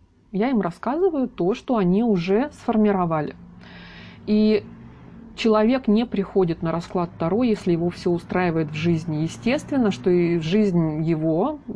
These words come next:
сейчас, этого клиента, она его не сильно устраивает. Он хочет каких-то прекрасных перемен, но он эти перемены не заложил изначально.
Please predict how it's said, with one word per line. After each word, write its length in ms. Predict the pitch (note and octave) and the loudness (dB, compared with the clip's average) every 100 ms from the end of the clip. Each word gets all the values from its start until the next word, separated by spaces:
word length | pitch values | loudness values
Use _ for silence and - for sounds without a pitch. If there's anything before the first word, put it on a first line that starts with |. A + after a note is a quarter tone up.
| - | -6
сейчас, 540 | G3 F3 F3 G3+ B3 | -6 -2 -2 -2 -2
этого 220 | C4 G#3+ | 0 0
клиента, 540 | G3 F3+ E3 G3+ C#4 A3+ | 0 0 2 0 0 0
она 160 | F3+ | 0
его 140 | A#3 B3+ | 2 2
не 120 | D4+ | 0
сильно 380 | - E4 A#3+ F3 | -2 0 2 2
устраивает. 560 | E3+ F#3 E3+ B2 C3 | -2 -4 -2 -2 -4
Он 120 | F3+ F#3 | -6 -4
хочет 360 | B3 C4 C4 | -4 -2 -2
каких-то 420 | - B3 C4+ C4 | -4 -2 -2 -2
прекрасных 580 | A#3 B3 B3+ C4 C4+ C4 | -4 -4 -2 -2 0 -2
перемен, 560 | - C4 C#4+ C4 E3+ - - - - - - | 0 0 2 2 2 -2 -12 -20 -20 -20 -4
но 240 | G3+ A#3+ | 2 2
он 140 | D4+ C#4+ | 2 2
эти 120 | B3+ | 0
перемены 520 | - A3 A3 D#4+ C4 | 2 2 4 2 2
не 160 | F#3+ A#3 | 2 2
заложил 600 | A#3 A3+ G#3+ A3 F#3+ C#3+ - - - - - - - - - | 2 2 0 2 2 0 -8 -20 -20 -20 -20 -20 -20 -10 -4
изначально. 680 | E3+ E3+ E3 D#3+ D3+ D3+ | -2 -2 -2 -4 -6 -8